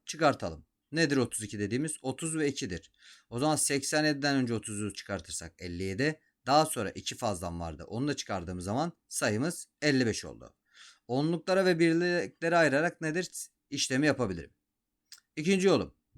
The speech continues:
Otuz iki dediğim on, on, on, iki şeklinde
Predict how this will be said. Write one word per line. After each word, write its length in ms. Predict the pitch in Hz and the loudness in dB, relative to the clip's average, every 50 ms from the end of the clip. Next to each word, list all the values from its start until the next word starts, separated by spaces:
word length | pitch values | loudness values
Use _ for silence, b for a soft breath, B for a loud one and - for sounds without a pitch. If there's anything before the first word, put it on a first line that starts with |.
| - - - | -20 -18 -8
Otuz 280 | - 120 120 - 160 170 | -8 -8 -6 -4 -2 0
iki 180 | 196 196 196 175 | 2 4 4 4
dediğim 360 | 170 131 123 120 127 135 _ - | 4 4 4 0 0 -2 _ -4
on, 360 | 127 151 151 147 139 131 - - | 2 4 4 4 4 2 0 -2
on, 240 | 117 123 120 113 | 0 0 0 0
on, 320 | - - 98 107 98 - _ - | -2 -4 -6 -6 -6 -6 _ -12
iki 200 | 101 - - - | -10 -8 -6 -4
şeklinde 640 | - 160 147 - - 156 156 156 160 160 160 160 | -4 -4 -4 -4 -4 -2 0 2 2 2 0 0